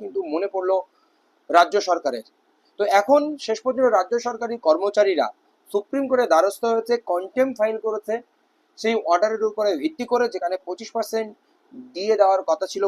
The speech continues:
বকেয়া। তো স্টেট গভর্নমেন্ট এমপ্লয়িজ ফেডারেশন ওয়েস্ট বেঙ্গল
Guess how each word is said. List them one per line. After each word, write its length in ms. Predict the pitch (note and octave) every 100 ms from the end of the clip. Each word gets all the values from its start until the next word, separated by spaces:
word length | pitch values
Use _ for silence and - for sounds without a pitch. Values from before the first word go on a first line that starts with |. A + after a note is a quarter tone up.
| D3+
বকেয়া। 320 | C3+ D3+ F#2+ - _ _ _ _ _
তো 40 | G#3 G#3 G3
স্টেট 240 | C#4 C#4 -
গভর্নমেন্ট 360 | B3+ B3+ C4 A3+
এমপ্লয়িজ 360 | F#3+ A3 A#3 A3+ -
ফেডারেশন 460 | E3+ G3 G3+ A#3 C#4
ওয়েস্ট 200 | F3 F3+ G#3
বেঙ্গল 280 | A3 B3